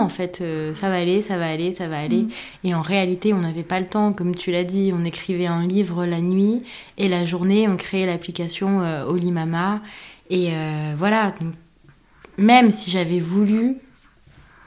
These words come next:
Speaker 1: j'avais pas d'espace-temps et de bande passante pour le faire.
Speaker 2: Ouais.
Speaker 1: Tu vois.
Speaker 2: Ouais, mais est-ce que justement, c'est ça, ce qui est intéressant, c'est que t'avais aussi besoin de ça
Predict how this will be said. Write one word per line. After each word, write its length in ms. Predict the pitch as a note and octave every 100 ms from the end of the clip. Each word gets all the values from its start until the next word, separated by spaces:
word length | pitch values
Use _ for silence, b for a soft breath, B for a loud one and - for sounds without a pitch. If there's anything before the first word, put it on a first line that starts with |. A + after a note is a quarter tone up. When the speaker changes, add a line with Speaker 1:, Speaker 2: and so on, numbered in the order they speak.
| -
Speaker 1:
j'avais 240 | F#3 F#3 E3+
pas 160 | F3+
d'espace-temps 800 | G3+ F3+ F3 - E3+ - - G#3
et 80 | G3+
de 140 | F3 E3+
bande 320 | E3+ F#3+ F#3+
passante 400 | F3+ E3+ G3 F#3+
pour 220 | F#3+ E3+
le 80 | E3
faire. 260 | E3 C#3+ -
Speaker 2:
Ouais. 180 | A3+ G#3 - _ _ _
Speaker 1:
Tu 100 | -
vois. 80 | - F#3 - b b -
Speaker 2:
Ouais, 120 | A#3+
mais 140 | A#3
est-ce 100 | A3
que 120 | -
justement, 420 | B3 A3 - A3+ B3
c'est 140 | -
ça, 180 | - G#3
ce 120 | G#3
qui 60 | -
est 40 |
intéressant, 520 | F#3+ F#3 F#3+ G3 B3+
c'est 180 | B3+ -
que 60 | F#3+
t'avais 220 | G3 F#3
aussi 240 | F3+ -
besoin 340 | F#3 F#3 F#3 F#3+
de 140 | F3+
ça 300 | E3+ - B3